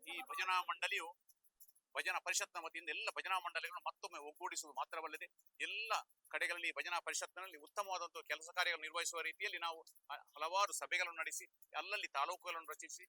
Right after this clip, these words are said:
ಅಲ್ಲ ತಾಲೂಕು ಸಮಿತಿಯೊಂದಿಗೆ ವಲಯ ಸಮಿತಿಗಳನ್ನು ರಚಿಸಿ ಎಲ್ಲ ಪದಾಧಿಕಾರಿಗಳ ನಿರಂತರ ಸಂಪರ್ಕವನ್ನು ಇಟ್ಕೊಂಡು ಮಾತ್ರವಲ್ಲದೆ ಇವತ್ತು ಕೂಡ ಎಲ್ಲ ರಾಜ್ಯದ ಎಲ್ಲ,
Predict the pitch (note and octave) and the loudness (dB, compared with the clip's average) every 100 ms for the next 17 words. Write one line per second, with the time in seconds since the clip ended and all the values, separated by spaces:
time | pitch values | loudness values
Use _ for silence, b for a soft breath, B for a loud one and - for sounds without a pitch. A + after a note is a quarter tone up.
0 | - - D#3 D#3 D3+ F3 - E3+ G3 F3 | -10 -4 -4 2 2 2 0 -2 -2 -2
1 | E3+ F#3+ D3+ C#3+ F#3+ F3+ F3+ - D#3+ D#3 | -2 -2 0 4 6 6 0 -4 -4 -4
2 | D#3 F3+ - A#3+ E3+ F#3+ E3+ D3 E3+ F#3 | -6 -8 -12 -8 -2 0 0 4 6 6
3 | E3+ E3 E3 E3 D#3+ - G3 - F3 D3 | 4 0 0 -6 -4 -2 -2 -2 -2 -2
4 | - F3 F3 G3 D#3+ - D3+ F#3 - _ | 0 0 0 -2 -4 -6 -8 -8 -12 _
5 | - D#3+ F3 E3+ F#3 G3 _ - D#3+ F#3+ | 4 4 4 2 0 -4 _ -6 -4 -2
6 | F3+ G3+ D#3 - - - E3+ F#3 C#3 E3 | -2 2 2 0 -8 -6 -2 0 2 0
7 | F3+ D#3+ D3+ G3 | 0 0 0 2